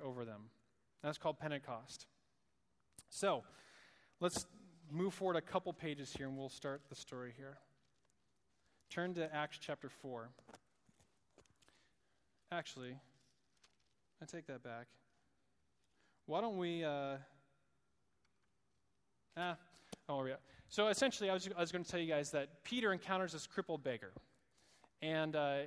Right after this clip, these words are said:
and so the beggar comes, and so Peter says, "What I don't have in food or, or supplies is I give you Jesus Christ, and I command you to walk." And so all of a sudden, this man is completely healed and totally transformed and goes on and on and on.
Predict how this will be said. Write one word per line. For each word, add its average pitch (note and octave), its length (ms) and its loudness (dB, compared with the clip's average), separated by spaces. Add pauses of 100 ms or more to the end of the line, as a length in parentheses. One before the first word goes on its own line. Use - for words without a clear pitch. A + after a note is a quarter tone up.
(160)
and D3+ 100 -4
so D#3 120 -6
the D#3 80 0
beggar F#3 260 2
comes, F3 380 0
and D3+ 80 -2
so D#3+ 280 -2 (460)
Peter A3 220 0
says, F3+ 200 4
"What F3+ 120 4
I F#3 60 6
don't G#3+ 340 6
have F#3+ 400 4 (180)
in E3+ 240 2
food F#3+ 480 -2
or, D#3+ 160 4
or D3+ 220 2
supplies E3 480 2
is E3 100 -2
I E3 80 4
give G3 380 -2
you A#3 280 -2 (400)
Jesus F#3+ 360 0
Christ, D3+ 340 0
and E3 80 0
I D#3+ 40 -2
command F3+ 320 -2
you E3+ 80 -4
to F3+ 60 0
walk." E3+ 320 -2 (1000)
And E3+ 120 2
so G3 220 4
all G3 240 6
of A3+ 60 8
a - 40 -2
sudden, A3 160 6
this F#3+ 160 2
man F#3+ 260 4
is F3 120 2
completely A3+ 540 -2
healed G3+ 340 2
and F3 100 2 (200)
totally C#4 340 6
transformed E3 600 -2 (280)
and F#3+ 180 4
goes G3+ 220 6
on G3+ 140 6
and G3 80 4
on F#3 100 6
and F3+ 80 2
on. C#3+ 160 4